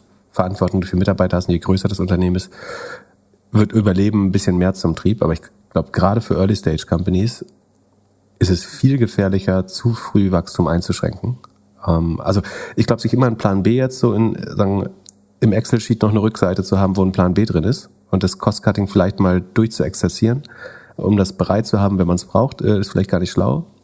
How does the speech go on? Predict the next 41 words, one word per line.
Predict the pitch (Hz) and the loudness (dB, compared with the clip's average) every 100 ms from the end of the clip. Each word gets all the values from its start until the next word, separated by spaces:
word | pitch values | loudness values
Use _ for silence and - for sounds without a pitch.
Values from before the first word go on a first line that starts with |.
| _ | _
Wenn | 101 | -2
man | 101 98 | 0 -2
einfach | 92 110 123 127 | 0 0 2 0
Geld | 131 131 127 | 2 0 2
raisen | 123 120 | 0 0
kann, | 120 120 | 0 0
das | 117 | 0
zu | - | -2
machen, | 117 113 113 | 0 2 0
ist, | - - | -2 -4
glaub | - 90 | -2 -2
ich, | - | 0
auch | 104 | 0
nicht | 135 139 - _ _ _ - | 2 -2 -8 _ _ _ -2
dumm. | 135 156 156 _ _ _ - - _ _ _ _ _ _ | -2 -2 -6 _ _ _ -20 -20 _ _ _ _ _ _
Aber | 104 101 101 | -2 0 2
dann | 98 | 2
jetzt | 98 - | 0 0
mit | - - | -2 0
brutalem | 95 - 104 117 117 | 0 2 0 0 0
Cost-Cutting | 107 - 104 95 87 | -2 -2 -2 0 0
anzufangen, | 87 113 95 - 92 131 - _ _ _ _ _ _ _ - - | 0 0 -2 0 -2 -2 -8 _ _ _ _ _ _ _ -20 -6
dann | - 92 95 95 | 0 0 2 0
bringst | 104 107 - | 2 0 0
du | |
dich, | 95 - | -2 0
glaub | 92 95 | 0 0
ich, | 92 | 0
aus | 98 | 0
der | - 90 | 2 2
Angst | 87 92 - | 2 -2 -2
vorm | 90 | 0
Tod | 92 90 85 - - _ _ _ _ _ _ | 0 0 -2 -6 -16 _ _ _ _ _ _
selber | - 78 80 | -4 -2 0
um. | 78 104 - | -4 -4 0
Und | 104 | 2
du, | 98 - - - _ _ _ _ _ _ _ - | 2 -2 -18 -20 _ _ _ _ _ _ _ -10
ich | - | -4
glaub, | 101 | 0
du | 101 | 2
musst, | 104 107 - | 2 0 -6